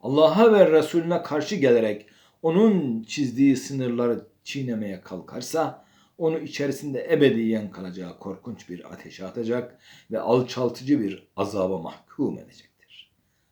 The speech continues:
Fakat yalnızca uhrevi ceza her zaman caydırıcı olmayabilir. O halde ey İslam toplumunun yöneticileri, aile büyükleri dinleyin diye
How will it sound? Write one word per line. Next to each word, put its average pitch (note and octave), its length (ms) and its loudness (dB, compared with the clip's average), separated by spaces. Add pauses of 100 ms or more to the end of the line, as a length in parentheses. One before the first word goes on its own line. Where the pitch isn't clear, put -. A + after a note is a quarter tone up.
(100)
Fakat - 420 -20 (680)
yalnızca G3+ 480 4
uhrevi C3+ 500 2
ceza G#2 520 -4 (260)
her E3 260 -4
zaman F2+ 420 -10
caydırıcı D#2 600 -14
olmayabilir. B1+ 920 -20 (280)
O - 160 -14
halde B1 360 -20
ey A#2+ 460 0
İslam F#2 680 -8
toplumunun C#2 540 -18
yöneticileri, F#2 960 -6 (460)
aile G2+ 380 0
büyükleri B2 680 -2 (400)
dinleyin C3 880 2
diye D3 440 2